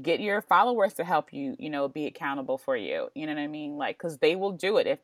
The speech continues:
I have lots of fans who stan for me, and I know lots of other bloggers who have the same kind of fans.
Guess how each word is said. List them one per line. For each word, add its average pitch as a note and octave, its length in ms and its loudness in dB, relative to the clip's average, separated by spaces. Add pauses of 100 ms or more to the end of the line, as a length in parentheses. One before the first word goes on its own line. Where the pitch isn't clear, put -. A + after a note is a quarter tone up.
(100)
I D3+ 120 2
have G3 200 0
lots E3 300 2
of E3 140 -4
fans D#3+ 340 -6
who D3 240 -6
stan E3+ 920 -2 (560)
for D#3 180 2
me, C#3 220 0
and C3 80 -2
I D3 160 4
know D#3+ 400 2
lots D#3 420 2
of D#3+ 80 -4
other D3+ 220 0
bloggers D3 400 0
who E3+ 80 -2
have D3 100 -2
the D3+ 80 -4
same D#3 260 -4
kind C#3+ 200 -4
of C3 100 -6
fans. D#3 460 -8